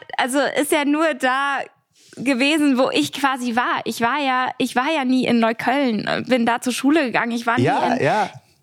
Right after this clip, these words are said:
Speaker 2: Man hätte halt googeln können, ne? Wenn ihr zu Hause sitzt und nicht wisst, was Sikerem bedeutet, dann
Speaker 1: S I K E R E M.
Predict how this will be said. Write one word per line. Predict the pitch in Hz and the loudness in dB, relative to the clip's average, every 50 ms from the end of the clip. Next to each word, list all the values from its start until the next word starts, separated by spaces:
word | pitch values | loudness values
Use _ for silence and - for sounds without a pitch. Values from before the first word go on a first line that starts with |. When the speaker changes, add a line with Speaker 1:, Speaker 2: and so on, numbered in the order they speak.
| _ _ - - | _ _ -4 0
Speaker 2:
Man | - - | 2 2
hätte | 120 139 160 | 4 4 2
halt | 151 131 | 2 2
googeln | - 196 185 143 98 | 2 0 0 0 0
können, | - - 85 95 | -2 -2 -2 0
ne? | 101 135 277 - _ _ - - 120 113 _ _ _ _ _ - - - - | 0 0 0 -2 _ _ -12 -12 -12 -12 _ _ _ _ _ -16 -14 -6 0
Wenn | - 156 135 | 2 2 2
ihr | 170 156 | 2 2
zu | 123 - 131 | 2 2 2
Hause | 143 180 202 196 | 2 2 0 0
sitzt | 185 226 262 - - | 0 0 0 0 0
und | 135 | 2
nicht | 135 131 107 117 | 2 2 2 0
wisst, | 151 190 - - 117 | 0 0 -2 -2 -2
was | 123 127 - - - | -2 -2 -2 -6 -6
Sikerem | - - - 113 - - 156 170 180 | -4 0 0 0 2 2 0 2 2
bedeutet, | 196 180 165 185 190 185 - 214 - - - _ - - - - _ _ - | 0 0 2 2 0 2 0 -2 -2 -4 -12 _ -20 -20 -20 -20 _ _ -2
dann | - 214 - | 0 0 0
Speaker 1:
S | - - - - - - | 0 -2 -4 -6 -4 0
I | 247 262 269 269 | 2 2 2 0
K | - - 247 220 240 254 269 - - | 0 0 0 0 0 -2 -6 -6 -2
E | 208 220 226 247 269 - - | 0 2 2 2 0 0 0
R | - 208 220 247 247 - | -2 -2 -2 -2 -4 -2
E | - 214 208 | 0 0 0
M. | - - 190 190 165 | 2 2 0 0 0